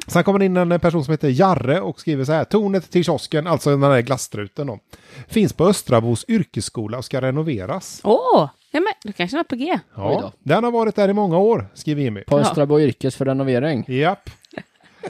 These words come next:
Speaker 1: Eh, det var sagt att den skulle
Speaker 3: <laughs> Ja, nej, ja, det, alltså, det är ju komplext, eh, rent byggnadstekniskt med, mm,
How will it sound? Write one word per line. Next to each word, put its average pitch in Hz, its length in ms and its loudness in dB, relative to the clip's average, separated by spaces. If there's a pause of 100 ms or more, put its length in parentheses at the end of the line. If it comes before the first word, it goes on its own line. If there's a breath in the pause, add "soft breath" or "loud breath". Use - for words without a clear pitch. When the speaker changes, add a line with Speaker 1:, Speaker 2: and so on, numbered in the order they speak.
Speaker 1:
Eh, - 80 -18
det 147 340 0
var 214 80 -2
sagt 208 280 0
att 180 80 0
den 185 100 4
skulle 202 520 2
Speaker 3:
<laughs> - 0 - (1300 loud breath)
Ja, 147 200 2
nej, 180 260 4
ja, 185 240 4
det, 196 100 -2
alltså, 196 220 -4
det 208 80 -6
är 202 60 -4
ju 190 160 -4
komplext, - 680 -8
eh, 180 320 2
rent 170 240 0
byggnadstekniskt 160 960 0
med, 135 420 -2
mm, 131 320 -6